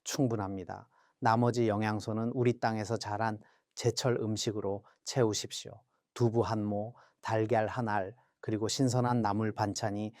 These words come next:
그 어떤 비싼 고함량 영양제보다 여러분의 간과 신장을 편안하게 하고 몸을 튼튼하게 만듭니다. 여러분, 건강해지려는 그 마음이 오히려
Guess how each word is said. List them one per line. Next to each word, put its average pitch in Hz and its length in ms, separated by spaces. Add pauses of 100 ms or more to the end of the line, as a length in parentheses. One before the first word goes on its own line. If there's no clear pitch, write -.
(180)
그 113 240
어떤 107 400
비싼 113 480
고함량 117 680
영양제보다 107 920 (380)
여러분의 107 520
간과 107 520
신장을 110 640
편안하게 131 500
하고 110 400 (280)
몸을 110 340
튼튼하게 117 640
만듭니다. 95 720 (500)
여러분, 113 540 (260)
건강해지려는 113 1040 (220)
그 - 140
마음이 110 560 (100)
오히려 104 520